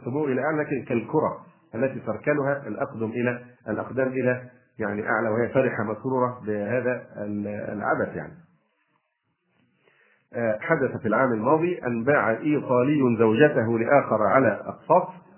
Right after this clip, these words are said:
فلما الم-، امتنع المشتري عن سداد الأقساط الأخيرة، قتله الزوج البائع". وقال الشيخ محمد رشيد رضا رحمه الله تعالى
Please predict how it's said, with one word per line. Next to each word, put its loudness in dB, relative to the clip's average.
فلما 4
الم-، 0
امتنع 2
المشتري -2
عن -2
سداد 2
الأقساط -2
الأخيرة، -2
قتله 4
الزوج 0
البائع". 0
وقال 6
الشيخ 0
محمد 0
رشيد -4
رضا 0
رحمه 0
الله 0
تعالى 0